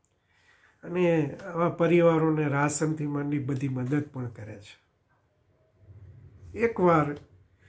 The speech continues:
એક બાઈ આવી જ રીતે કોઈ પછા-, ગરીબ વિસ્તારમાંથી આવે છે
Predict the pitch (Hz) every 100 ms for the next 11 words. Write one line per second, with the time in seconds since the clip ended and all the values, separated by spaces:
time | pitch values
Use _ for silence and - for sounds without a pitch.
0 | - - - - 208 190 160 165 165 160
1 | 160 180 156 156 - 151 151 151 147 143
2 | - - - - 143 185 143 170 135 160
3 | 170 131 147 147 - 147 139 135 135 120
4 | 117 127 117 104